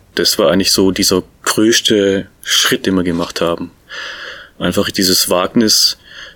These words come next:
dann, ähm, diese Vinothek zu eröffnen, diese Vinothek zu bauen, diesen Barrikkeller zu bauen,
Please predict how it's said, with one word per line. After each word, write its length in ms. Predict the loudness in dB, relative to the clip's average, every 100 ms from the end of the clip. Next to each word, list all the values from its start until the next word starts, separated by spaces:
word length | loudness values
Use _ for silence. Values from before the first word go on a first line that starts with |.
| _ -2
dann, 400 | 2 2 0 -6 -16 -20 -20 -20 _ _
ähm, 560 | 0 2 2 0 -4 -6 -2
diese 260 | 0 0
Vinothek 420 | 0 0 0 0
zu 200 | 0 2
eröffnen, 480 | 2 -2 -4 -4 -4
diese 240 | -2 -2 0
Vinothek 420 | -2 0 -2 -2
zu 120 | -2
bauen, 260 | 2 2 0
diesen 180 | -2
Barrikkeller 400 | -2 -2 -2 -4
zu 140 | -4 -2
bauen, 400 | 0 0 -4